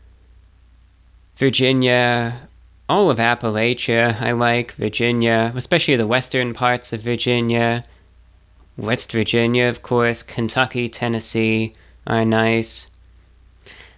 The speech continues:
South Carolina, I prefer compared to North Carolina. Though, uh, in North Carolina, the Outer Banks is, uh,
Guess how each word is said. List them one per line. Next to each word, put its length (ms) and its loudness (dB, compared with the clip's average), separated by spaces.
South 380 -2
Carolina, 720 2
I 100 2
prefer 640 0
compared 460 -2
to 100 -2
North 320 0
Carolina. 840 -2
Though, 460 0
uh, 280 2
in 160 -2
North 300 0
Carolina, 920 0
the 160 0
Outer 300 0
Banks 680 -4
is, 300 -6
uh, 300 0